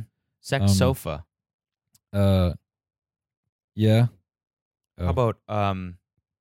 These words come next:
Speaker 1: Lazy Bone?
Speaker 2: There we go. Yeah, Lazy Bone.
Speaker 1: There we go.
Speaker 2: Yeah, I like that.
Speaker 1: Mm-hmm.
Speaker 2: That's good. Damn, that was quick. <laughs> Only took us twenty minutes.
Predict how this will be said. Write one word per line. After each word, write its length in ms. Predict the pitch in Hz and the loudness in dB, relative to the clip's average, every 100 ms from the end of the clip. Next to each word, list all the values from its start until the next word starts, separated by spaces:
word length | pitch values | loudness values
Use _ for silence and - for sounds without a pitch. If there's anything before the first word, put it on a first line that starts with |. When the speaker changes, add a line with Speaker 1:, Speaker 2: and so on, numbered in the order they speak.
| _ _ _ _ _ _ _ _ _ _ _ _ _ _ 104 | _ _ _ _ _ _ _ _ _ _ _ _ _ _ -6
Speaker 1:
Lazy 400 | 120 139 107 104 | -2 -2 -2 -4
Bone? 440 | 95 87 78 71 _ _ _ _ _ _ - | -4 -6 -10 -18 _ _ _ _ _ _ -2
Speaker 2:
There 120 | 160 | 2
we 100 | 151 | 4
go. 100 | 120 | 4
Yeah, 220 | 117 123 110 | 4 4 4
Lazy 320 | 123 117 110 | 4 4 4
Bone. 320 | 98 90 90 | 2 0 -4
Speaker 1:
There 100 | - 92 | -12 -8
we 80 | |
go. 120 | 107 110 | -4 0
Speaker 2:
Yeah, 280 | 117 107 | 2 4
I 20 | 120 | 4
like 240 | 120 110 | 2 2
that. 260 | 113 104 - | 2 2 -2
Speaker 1:
Mm-hmm. 200 | 98 104 | -2 0
Speaker 2:
That's 220 | 110 101 | 2 0
good. 300 | - 107 85 - _ _ _ _ | -2 -2 -4 -8 _ _ _ _
Damn, 400 | 120 117 90 95 - | 0 2 0 -2 -4
that 80 | 123 | -2
was 140 | 110 | -2
quick. 360 | - 120 104 - _ - | 0 0 -2 -6 _ -20
<laughs> 260 | - - - | -20 -18 -2
Only 160 | 127 110 | 0 2
took 180 | 131 | 2
us 80 | 110 | 0
twenty 300 | - 117 113 | 0 2 4
minutes. 280 | 113 104 | 4 2